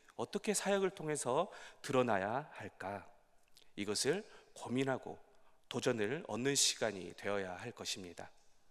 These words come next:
다른 사역을 해-, 하고 계신 분들도 마찬가지입니다. 오늘 말씀을 통해 내가 하고 있는 헌신의 자리에서 어떤 의미를 가지고 사역을 해야 되는지 그것을 찾는 시간 되시길 축복합니다.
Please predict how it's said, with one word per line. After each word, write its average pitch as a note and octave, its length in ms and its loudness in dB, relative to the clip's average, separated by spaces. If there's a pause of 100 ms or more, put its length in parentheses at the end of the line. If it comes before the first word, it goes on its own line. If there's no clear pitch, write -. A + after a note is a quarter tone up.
(840)
다른 D#3+ 280 6
사역을 F#3 320 6
해-, F3 180 6
하고 F3+ 240 0
계신 D3 260 2
분들도 B2 400 2
마찬가지입니다. C3 880 -2 (640)
오늘 C3 260 4
말씀을 B2+ 380 2
통해 A#2 480 0 (480)
내가 D3 460 10
하고 F3 280 4
있는 D3 380 4
헌신의 F3+ 360 4
자리에서 G#2+ 600 2 (380)
어떤 G3 420 6
의미를 D#3+ 300 4
가지고 D3+ 840 0
사역을 E3 420 0
해야 D3+ 160 2
되는지 F#2 500 -8 (840)
그것을 A2 320 2
찾는 D#3 360 0
시간 C3 260 0
되시길 B2 560 0 (160)
축복합니다. F2+ 720 -2